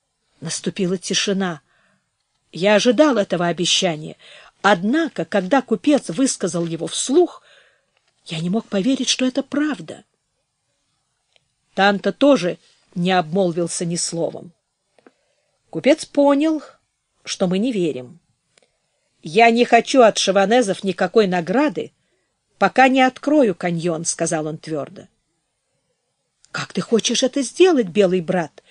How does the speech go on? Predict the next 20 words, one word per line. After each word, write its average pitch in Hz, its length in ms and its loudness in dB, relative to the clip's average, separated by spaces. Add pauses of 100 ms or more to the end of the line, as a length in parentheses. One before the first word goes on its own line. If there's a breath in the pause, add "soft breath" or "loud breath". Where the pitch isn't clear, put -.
спросил 170 480 -6
Танто, 285 560 -4 (680 soft breath)
и 233 100 2
голос 294 480 2
его 269 180 0
задрожал 233 520 2
так, 311 380 -2
как 247 180 -2
дрожало 247 420 2
моё 247 260 0
сердце. - 580 -6 (2000)
Купец 196 360 -2
наклонился 196 640 -2
к - 100 -12
нему 160 300 -8 (840)
и 165 80 -12
начал 175 340 -4
говорить 170 320 -2
быстро, 165 500 -2
будто 208 380 -4